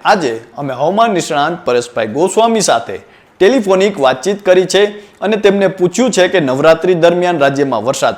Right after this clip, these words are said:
પડશે અને જો પડશે તો કયા વિસ્તારમાં અને કેવો વરસાદ પડશે,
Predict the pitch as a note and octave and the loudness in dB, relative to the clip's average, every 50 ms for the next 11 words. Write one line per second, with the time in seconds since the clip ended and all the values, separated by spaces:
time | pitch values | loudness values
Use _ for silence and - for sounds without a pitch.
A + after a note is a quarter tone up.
0 | - - C#3+ E3+ F3+ F3+ - A3 A#3 A#3+ A#3+ - - - - - _ - D#3 E3 | 0 2 2 2 4 4 6 6 6 4 2 -6 -14 -20 -20 -20 _ -6 -2 0
1 | F3 D#3+ C#3 D3+ C#3 - - E3 F#3+ F#3+ - A3 A3 A3 F#3+ E3 - - - - | 0 2 2 0 0 4 2 2 2 4 2 0 0 0 -2 -4 -4 -4 0 2
2 | E3+ D3+ C3 B2 C#3 C#3+ - - F#3 F#3 F#3 F#3 F#3 G3 A3 - - E3 D3+ C#3+ | 4 4 4 2 -4 -6 0 4 4 4 4 4 2 0 0 -2 -6 -8 -8 -8
3 | B2+ - - D#3+ F3 F#3 F3 C3+ C3 D3 - - F#3 F#3 F3+ - - - C3+ B2+ | -8 -4 -2 0 2 2 0 0 -2 -4 -2 2 4 4 4 4 0 -2 -2 -2
4 | - - A#2 | -2 -4 -6